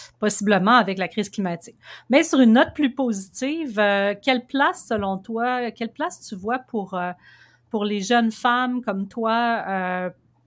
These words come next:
dans la lutte, en fait, contre les changements climatiques et plus largement pour une transition écologique ? On a vu des figures marquantes dans les dernières années comme Greta Thunberg qui se sont levées pour exiger et qui mobilisent énormément. Est-ce que tu penses qu'il y a une place de choix pour les jeunes femmes ?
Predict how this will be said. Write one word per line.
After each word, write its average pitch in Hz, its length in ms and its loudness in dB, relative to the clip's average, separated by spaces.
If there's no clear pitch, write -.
dans 240 540 4
la 208 220 -2
lutte, 226 340 -2
en 190 80 0
fait, 233 240 -10
contre 208 240 -8
les 208 80 -4
changements 208 420 -4
climatiques 214 800 -6
et 196 140 -6
plus - 180 -8
largement 202 560 -4
pour 208 220 -12
une 190 140 -6
transition 202 500 -6
écologique ? 196 540 -6
On 208 160 -2
a 220 60 6
vu 214 120 -2
des 240 180 2
figures 240 340 -2
marquantes 240 540 0
dans 226 100 0
les 202 140 -6
dernières 208 380 -4
années 202 260 -2
comme 208 180 -6
Greta 190 360 -4
Thunberg 208 440 -4
qui - 120 -16
se 185 120 -8
sont 196 200 -8
levées 196 260 -4
pour 240 160 -8
exiger 190 500 -6
et 214 140 0
qui 190 460 -4
mobilisent 220 500 2
énormément. 226 720 -2
Est-ce - 180 -8
que 277 100 -12
tu - 160 -14
penses 247 260 -4
qu'il 185 300 -8
y 190 60 -6
a 190 40 -4
une 185 100 -10
place 233 280 -4
de 190 120 -6
choix 220 240 -10
pour 208 160 -12
les 185 100 -8
jeunes 180 180 -12
femmes ? 214 260 -10